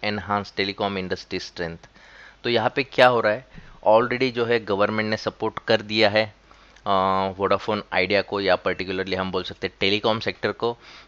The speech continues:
तो यहाँ पे जो प्रमोटर ग्रुप के <clears throat> चेयरमैन हैं आप यहाँ पे देख सकते हो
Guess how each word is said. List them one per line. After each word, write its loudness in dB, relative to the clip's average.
तो -4
यहाँ 4
पे 0
जो -4
प्रमोटर 0
ग्रुप -6
के 0
<clears throat> 2
चेयरमैन 6
हैं 4
आप 4
यहाँ 2
पे -4
देख -4
सकते -6
हो -2